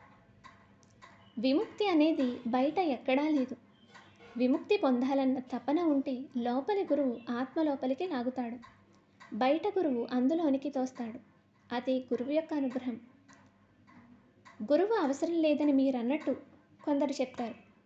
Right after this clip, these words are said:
మరికొందరు దీనికి వ్యతిరేకమైన వర్తమానాన్ని ఇస్తారు.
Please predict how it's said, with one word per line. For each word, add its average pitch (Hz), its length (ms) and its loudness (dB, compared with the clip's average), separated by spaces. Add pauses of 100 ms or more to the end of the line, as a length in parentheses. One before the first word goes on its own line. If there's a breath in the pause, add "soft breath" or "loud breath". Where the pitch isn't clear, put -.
(160)
మరికొందరు 302 540 2
దీనికి 302 460 -2
వ్యతిరేకమైన 302 680 2
వర్తమానాన్ని 269 640 0
ఇస్తారు. 247 340 -8